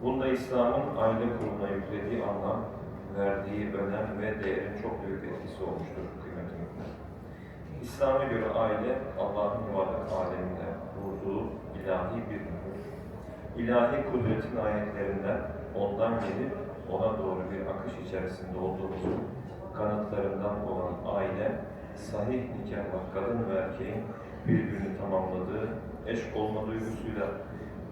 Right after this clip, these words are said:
birbirine bağlandığı, karşılıklı sevgi, saygı, anlayış, güven, sadakat, fedakarlık, paylaşma ve yardımlaşma ile gelişip büyüdüğü,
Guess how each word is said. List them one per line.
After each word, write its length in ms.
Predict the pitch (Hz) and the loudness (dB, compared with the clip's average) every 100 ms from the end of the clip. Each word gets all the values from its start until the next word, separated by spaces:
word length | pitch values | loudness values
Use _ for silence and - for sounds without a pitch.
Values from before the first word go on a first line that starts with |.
| - | 0
birbirine 580 | 120 113 110 107 107 98 | 2 2 0 0 0 0
bağlandığı, 640 | 95 95 95 92 95 - - - - | 2 2 2 2 0 -2 -2 -6 -4
karşılıklı 600 | 104 101 - 98 101 - | -2 0 -2 -4 -4 -4
sevgi, 480 | - 104 95 101 107 | -4 -2 -2 -2 -4
saygı, 540 | - 101 95 104 104 | -2 0 0 0 0
anlayış, 380 | 101 98 101 - - - - - - - | 0 2 0 0 -4 -8 -8 -8 -8 -4
güven, 300 | 117 110 113 - - - | 0 4 6 4 0 -4
sadakat, 760 | - 101 104 104 - 127 - - 110 | -2 2 4 4 4 0 -2 -4 -4
fedakarlık, 800 | 101 98 95 95 92 - - - - - | -2 2 2 2 0 0 0 -4 -8 -4
paylaşma 680 | 95 95 92 92 92 113 110 | 0 2 2 2 0 0 2
ve 80 | 95 | 2
yardımlaşma 720 | 92 90 92 92 92 92 - | 2 2 0 0 -2 -2 -2
ile 220 | 98 87 95 | 0 0 0
gelişip 460 | 95 - - - | 0 0 -4 -4
büyüdüğü, 540 | 101 95 87 92 117 | -2 -2 0 0 0